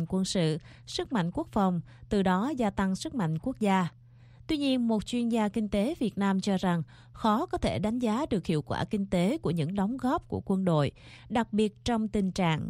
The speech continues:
rất thiếu minh bạch của các dự án kinh tế do quân đội thực hiện. Tại phiên họp Quốc hội, Bộ trưởng Quốc phòng Ngô Xuân Lịch nói,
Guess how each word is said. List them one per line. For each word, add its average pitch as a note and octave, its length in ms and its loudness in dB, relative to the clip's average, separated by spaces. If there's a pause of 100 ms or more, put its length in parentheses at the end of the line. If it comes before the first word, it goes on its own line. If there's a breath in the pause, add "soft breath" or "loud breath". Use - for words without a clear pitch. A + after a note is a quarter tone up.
rất - 220 -6
thiếu A#3 200 0
minh B3 240 -2
bạch F3+ 160 2 (180)
của F#2 220 -4
các C4 200 -6
dự F3 120 0
án F3+ 220 0
kinh G3+ 200 -2
tế F#3+ 360 0
do F#3+ 220 0
quân F#3 180 -2
đội D3+ 200 2
thực - 180 -4
hiện. D3 280 0 (800 loud breath)
Tại G#3+ 280 2
phiên A#3 200 -4
họp G#3 240 0
Quốc E4+ 140 -4
hội, F3+ 280 2 (260 loud breath)
Bộ G3 160 2
trưởng F3+ 300 -2
Quốc F4 140 -4
phòng F#3 380 0
Ngô G3+ 220 0
Xuân G3+ 220 -4
Lịch F3 220 0
nói, F3+ 340 0